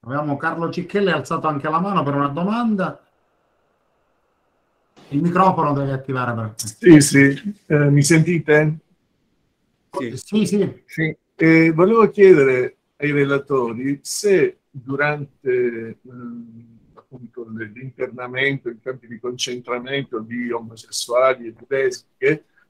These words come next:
Speaker 2: ci sia stato da parte, eh, dei nazisti il tentativo come di, eh, rieducazione, no? A, a una sessualità, a una normalizzazione, no? Se, se c'è,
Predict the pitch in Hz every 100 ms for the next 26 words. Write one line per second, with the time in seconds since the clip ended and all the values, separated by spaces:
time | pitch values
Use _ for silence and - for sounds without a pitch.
0 | _ - 208 165 208 202 - 190 143 127
1 | 127 123 120 151 151 147 143 139 123 _
2 | _ _ _ _ _ 113 127 135 143 151
3 | - 202 160 156 139 _ 165 185 - 196
4 | 196 196 190 180 190 196 185 170 160 _
5 | _ _ _ - 170 165 160 151 151 160
6 | 160 160 151 151 147 190 202 170 151 151
7 | 151 - - 190 185 143 113 110 123 131
8 | 160 170 _ _ _ - 147 147 - -
9 | 151 156 147 143 143 - - 160 - 165
10 | 156 143 156 156 151 151 160 151 160 185
11 | 170 165 165 160 151 156 156 - 208 175
12 | 127 113 113 131 156 147 - 151 147 -
13 | 156 156 170